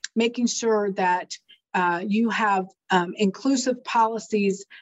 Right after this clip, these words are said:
based on ethnicity, color, L G B T Q I A. Um, mm, your employee relations is managed that way. So,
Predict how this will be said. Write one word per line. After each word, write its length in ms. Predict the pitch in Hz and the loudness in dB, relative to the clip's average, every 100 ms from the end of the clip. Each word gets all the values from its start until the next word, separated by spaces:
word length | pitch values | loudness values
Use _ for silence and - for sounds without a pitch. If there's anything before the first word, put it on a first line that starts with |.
| - | -4
based 320 | 214 214 - | 0 0 0
on 120 | 196 | -4
ethnicity, 880 | 190 185 226 214 226 208 202 190 - | -2 2 2 2 0 0 2 2 -2
color, 360 | - 214 202 196 | -4 -2 0 0
L 140 | 190 | 0
G 140 | 185 202 | 0 0
B 120 | 208 | 0
T 100 | 202 - | -2 -2
Q 180 | 208 | 0
I 120 | 190 185 | 2 0
A. 520 | 196 196 196 190 180 _ _ _ _ - | 0 0 0 -2 -4 _ _ _ _ -2
Um, 500 | 185 180 180 175 165 _ - - - _ _ _ _ _ _ _ _ _ _ - - - - - _ 220 | 0 0 -2 -4 -10 _ -10 -10 -10 _ _ _ _ _ _ _ _ _ _ -8 -6 -6 -10 -16 _ -4
mm, 220 | 202 196 | -2 0
your 180 | 233 226 | 2 2
employee 280 | 220 254 240 | 0 -2 0
relations 560 | 233 220 226 240 214 | 0 0 -2 -2 -2
is 160 | 208 196 | -2 0
managed 400 | 214 208 208 - | 0 0 -2 0
that 240 | 202 196 | 0 0
way. 400 | - 196 190 190 - - | -2 -2 0 0 -4 -12
So, 560 | - 233 214 208 202 | -6 -2 0 0 -4